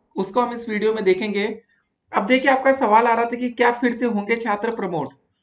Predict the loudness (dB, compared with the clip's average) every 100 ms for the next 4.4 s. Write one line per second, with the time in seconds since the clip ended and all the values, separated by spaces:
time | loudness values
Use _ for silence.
0 | _ _ _ -8 0 2 4 2 0 0
1 | 0 0 0 0 0 0 -2 -2 0 0
2 | 0 0 2 2 0 -4 _ _ _ -4
3 | 2 4 6 4 2 2 2 2 0 -2
4 | -2 -2 -2